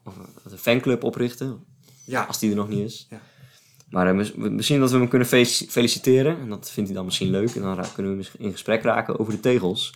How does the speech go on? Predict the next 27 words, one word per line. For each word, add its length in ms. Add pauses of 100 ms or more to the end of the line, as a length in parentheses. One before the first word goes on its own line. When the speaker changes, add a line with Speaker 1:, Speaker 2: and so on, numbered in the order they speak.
Speaker 2:
Mhm. 180
Speaker 1:
Daar 120
was 100
het 80
ons 140
om 100
te 100
doen. 360 (340)
Hij 160
zit 120
namelijk 360
ook 100
op 100
Veloviewer. 760
En 120
Speaker 2:
Ja. 120
Speaker 1:
heeft 340
een 120
betaald 360
account. 420
Want 140
hij 80
heeft 120
zijn 120
hele 140
geschiedenis 460
Speaker 2:
Hij 80